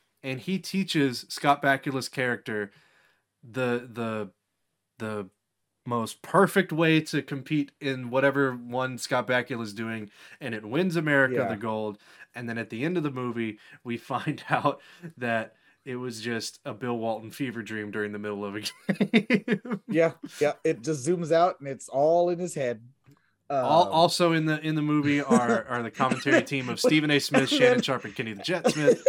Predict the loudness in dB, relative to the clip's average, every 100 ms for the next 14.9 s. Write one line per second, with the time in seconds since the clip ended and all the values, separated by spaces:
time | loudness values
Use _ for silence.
0 | 6 4 4 4 6 4 2 2 -4 4
1 | 6 6 4 4 4 0 2 4 4 2
2 | 0 0 0 -2 -14 -20 _ -4 2 4
3 | 4 4 6 4 2 -4 -6 -2 0 2
4 | 4 2 0 -4 -6 _ _ -16 -16 _
5 | _ -6 -4 -2 -4 -4 -4 -4 -6 -14
6 | _ _ -10 -4 -6 -6 _ -20 -20 _
7 | _ -20 -20 -20 -4 4 6 4 2 -8
8 | _ 4 4 0 _ _ _ _ _ _
9 | -4 0 2 0 _ _ _ _ -4 -2
10 | -2 -4 -4 0 2 2 0 -2 -6 -2
11 | 0 0 0 -2 -6 -12 -10 -8 -4 -2
12 | -2 -2 -4 -4 0 0 0 -6 -8 -2
13 | 0 0 -4 -6 -8 -2 -2 -2 -4 -6
14 | -8 -4 -2 -2 -6 -8 -8 -12 -18